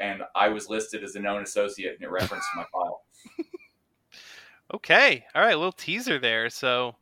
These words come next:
Speaker 2: that'll come out in months, probably. So we'll
Speaker 1: Actually,
Speaker 2: have
Speaker 1: that
Speaker 2: to
Speaker 1: was
Speaker 2: wait.
Speaker 1: the whole story. I never found out why I'm on a list, and the
Speaker 2: Oh.
Speaker 1: reasons I could potentially be on one are too varied to consider.
Speaker 2: Huh. Well, all right. Well,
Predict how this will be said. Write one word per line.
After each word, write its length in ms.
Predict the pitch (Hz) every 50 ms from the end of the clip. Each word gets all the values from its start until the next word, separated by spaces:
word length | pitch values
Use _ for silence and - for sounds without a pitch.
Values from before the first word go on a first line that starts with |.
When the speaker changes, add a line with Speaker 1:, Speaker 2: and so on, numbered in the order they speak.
| _ -
Speaker 2:
that'll 220 | 131 143 170 180
come 200 | - - 175 160
out 240 | 160 165 165 165 -
in 200 | 147 135 127 120 _ _ _ _ _ _ -
months, 420 | 127 - 240 220 - - - -
probably. 640 | - 120 135 185 196 151 123 127 117 117 131 131 131 _
So 160 | - - 123
we'll 200 | 117 117 117 117 -
Speaker 1:
Actually, 180 | - - 220 220
Speaker 2:
have 60 | 220 110
Speaker 1:
that 100 | 113 -
Speaker 2:
to 60 | -
Speaker 1:
was 80 | - 113
Speaker 2:
wait. 40 | 113
Speaker 1:
the 80 | -
whole 160 | 131 131 131
story. 480 | - - - 139 160 175 117 104 101 101 - - -
I 80 | 113
never 180 | 127 139 139 131
found 220 | - 139 131 131
out 140 | 127 120 107
why 200 | 107 110 123 127
I'm 80 | 120 113
on 160 | 120 139 120
a 100 | 107 104
list, 340 | 104 104 110 110 - - - -
and 400 | 110 104 101 101 101 101 - - _ _ _ _ _ _ _ _ -
the 60 | 120
Speaker 2:
Oh. 40 | 117
Speaker 1:
reasons 380 | 120 131 127 123 127 123 -
I 100 | 120 110
could 300 | - - - 127 127 -
potentially 500 | - - - 127 117 113 - 117 113 110
be 200 | 107 110 110 135
on 220 | 143 127 113 101 98
one 240 | 98 98 101 104 101
are 440 | - 98 95 92 92 92 - - _ _ _ -
too 160 | 120 120 117
varied 420 | 101 95 95 104 110 110 107 -
to 140 | - 110 - - _ _ _ _ _ _ _ _ _ _ -
consider. 460 | 113 107 - 240 294 262 - - _ _ _ _ _ _ _ _ _
Speaker 2:
Huh. 180 | - 262 233 - - - - - - - - - - 151
Well, 240 | 143 185 240 233 _ _ _ -
all 80 | 160
right. 280 | 226 269 277 247 170 - -
Well, 240 | 156 185 185 -